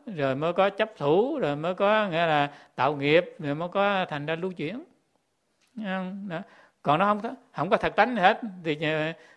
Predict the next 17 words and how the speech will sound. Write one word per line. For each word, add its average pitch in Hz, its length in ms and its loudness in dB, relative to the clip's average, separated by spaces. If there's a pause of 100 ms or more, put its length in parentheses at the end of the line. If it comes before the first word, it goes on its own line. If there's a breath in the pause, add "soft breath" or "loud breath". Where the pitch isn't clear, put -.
(120)
thì - 60 -14
chấp 214 160 6
vào 185 100 -2
cái 185 120 0
gì? 175 300 2 (920)
Thấy 175 100 -6
không? 180 420 -4
Đó, 147 220 2
cho 156 140 0
nên 160 160 0
là 143 60 -2
quán 170 380 4
thấu 233 180 6
được, - 400 0 (380)
gọi 139 240 -2
là 127 160 2
cái 175 300 2